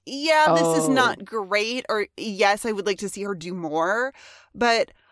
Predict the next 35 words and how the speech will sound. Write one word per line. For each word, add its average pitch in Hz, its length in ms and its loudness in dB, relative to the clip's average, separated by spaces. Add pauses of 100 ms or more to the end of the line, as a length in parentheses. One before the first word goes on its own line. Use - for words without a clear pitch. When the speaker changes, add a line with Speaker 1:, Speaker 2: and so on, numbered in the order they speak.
(420)
Speaker 1:
I 262 120 4
like 277 460 -2
the 240 200 -4
Speaker 2:
But 247 240 4
it's 233 220 0
so 302 80 -2
wonderful 311 560 -6
what 185 140 -4
she - 160 -4
does. 214 420 -4
Speaker 1:
I - 60 2
Speaker 2:
Yeah. 202 220 2
Speaker 1:
love 359 240 -2
the 381 240 -2
Anya 277 280 2
wanting 208 480 -4
to 190 100 -4
be 185 500 -8
in 196 160 -4
this 190 200 -6
relationship 185 540 -4
with 185 200 -6
Xander 175 460 -2
as 170 220 -6
falling 175 600 -2 (100)
under 196 420 -2
the 226 160 -2
newly 226 380 -6
human 220 320 -6
and 214 120 -10
strangely 220 380 -6
literal 240 400 4
umbrella. 220 460 4
Speaker 2:
<laughs> 294 640 4
Speaker 1:
Um, 214 460 4